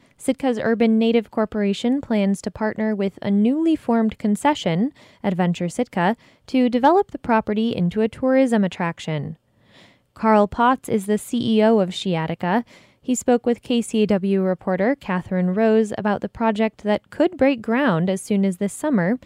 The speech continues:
if the Assembly gives it the green light.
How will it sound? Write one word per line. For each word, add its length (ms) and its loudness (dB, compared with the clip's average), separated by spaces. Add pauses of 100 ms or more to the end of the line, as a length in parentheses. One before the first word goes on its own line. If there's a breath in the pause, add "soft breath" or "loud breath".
(220 soft breath)
if 220 -4
the 160 2
Assembly 480 0
gives 260 -4
it 140 -2
the 100 -4
green 320 0
light. 400 -4